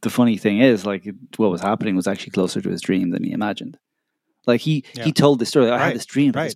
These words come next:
Speaker 2: right.
Speaker 1: crazy thing." That would never happen. We would never have an actual <laughs> crazy, no, no, actually, that was fucking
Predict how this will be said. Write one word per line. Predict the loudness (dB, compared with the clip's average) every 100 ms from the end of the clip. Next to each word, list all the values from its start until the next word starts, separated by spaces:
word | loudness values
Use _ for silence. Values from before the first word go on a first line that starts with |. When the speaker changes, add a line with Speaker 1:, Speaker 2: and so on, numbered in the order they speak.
| 0
Speaker 2:
right. |
Speaker 1:
crazy | 2 4 2
thing." | 0 -2 -2 -12 -2
That | 2
would | 2 2
never | 2 0 -2 -6 -8
happen. | -8 -6 4 4 4 0 -20 _ _
We | -2
would | 0 2
never | 2 2 0
have | -4 -6
an | -8 -8
actual | -8 -6 -6 -4 -4
<laughs> | -4
crazy, | -4 0 0 2 2 4 2
no, | 4 6
no, | 6 4
actually, | 0 -4 -4
that | -2
was | -4 -6
fucking | -6 -2 0